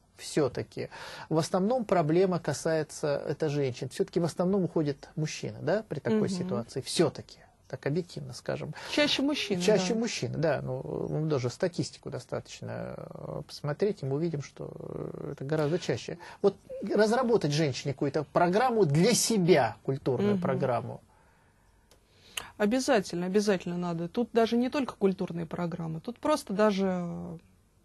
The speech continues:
Speaker 2: обычный спорт, да?
Speaker 1: Мгм.
Speaker 2: Вот, например, щас погода хорошая. Почему бы на роликах не покататься?
Speaker 1: Мгм.
Speaker 2: Ну вот мы забываем о тех, в общем-то,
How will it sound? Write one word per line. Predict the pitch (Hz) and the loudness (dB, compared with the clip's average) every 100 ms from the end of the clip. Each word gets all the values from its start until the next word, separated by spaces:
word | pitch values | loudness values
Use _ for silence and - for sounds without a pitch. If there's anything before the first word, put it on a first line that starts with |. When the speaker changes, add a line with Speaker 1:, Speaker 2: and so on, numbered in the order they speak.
| _ _ _ _ _ - | _ _ _ _ _ 0
Speaker 2:
обычный | 202 240 240 233 | 2 4 4 2
спорт, | - 180 165 | 2 -4 -4
да? | 170 196 233 - _ _ _ | -2 -2 -2 -8 _ _ _
Speaker 1:
Мгм. | 147 143 - 151 160 _ _ _ _ _ _ _ _ _ _ _ _ _ _ _ - | -10 -10 -10 -14 -14 _ _ _ _ _ _ _ _ _ _ _ _ _ _ _ -4
Speaker 2:
Вот, | 214 226 | -2 2
например, | 214 202 208 | 4 6 4
щас | 208 196 | 2 -2
погода | 190 175 170 | -2 -2 -2
хорошая. | 165 156 156 160 - 160 | -6 -8 -8 -10 -12 -14
Почему | 165 - 208 214 | -10 -2 2 4
бы | 208 | 4
на | 208 | 4
роликах | 208 160 - - | 2 -2 -6 -14
не | 156 | -16
покататься? | - 160 160 165 - - _ _ - | -12 -14 -10 -14 -14 -20 _ _ -12
Speaker 1:
Мгм. | 135 135 151 139 - _ - | -10 -10 -12 -16 -18 _ -12
Speaker 2:
Ну | 294 | -2
вот | 311 285 | 0 2
мы | 285 | 4
забываем | 277 269 311 320 240 | 4 4 6 8 8
о | 208 | 4
тех, | 208 240 | 4 2
в | 220 | 2
общем-то, | - 196 190 | -2 -4 -2